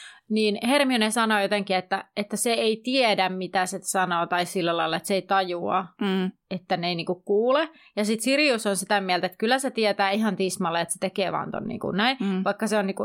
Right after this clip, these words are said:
Speaker 1: mut se on ollut liian kauan itekseen. Niin sit mä mietin, että kumminkohan tää nyt oikeesti on, että niinku,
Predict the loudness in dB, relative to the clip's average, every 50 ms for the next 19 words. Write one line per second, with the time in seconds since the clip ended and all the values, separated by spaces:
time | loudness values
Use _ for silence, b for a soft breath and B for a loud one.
0 | -4 -2 -4 -2 0 0 0 2 2 2 2 2 2 2 2 2 0 0 -2 -2
1 | -2 -2 0 0 0 -2 -4 -4 -4 -4 -6 B B B B B B -6 -4 -2
2 | 0 2 2 4 4 2 2 2 0 -2 -2 -2 0 2 2 2 2 2 2 2
3 | 2 0 2 2 2 0 0 -2 0 2 2 2 2 2 2 2 2 0 -2 -4
4 | -2 0 0 2 2 2 0 0 -2 -4 -4 -2 0 -2 -2 -2 B B B B
5 | B B B -4 -4 -2 0 0 0 0 -2 -6